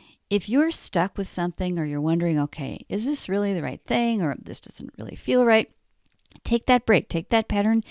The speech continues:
interrupt, and then go back to your why. Ask yourself, "Why do I do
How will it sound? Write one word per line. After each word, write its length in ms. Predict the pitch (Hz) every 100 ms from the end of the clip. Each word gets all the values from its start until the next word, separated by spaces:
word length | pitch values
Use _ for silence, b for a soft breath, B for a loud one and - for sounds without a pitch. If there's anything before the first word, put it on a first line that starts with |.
| B
interrupt, 560 | B 208 - 147 - - B B B
and 180 | 226 254
then 220 | 311 226
go 160 | 208 214
back 220 | 202 214
to 160 | -
your 80 | 208
why. 400 | 180 165 127 - _ _ _ _ _ _ _ _ -
Ask 320 | 208 247 -
yourself, 480 | 220 - 151 151 - _ _ _
"Why 500 | 170 185 196 208 220 - -
do 160 | 185
I 140 | 165 151
do 420 | 151 170 165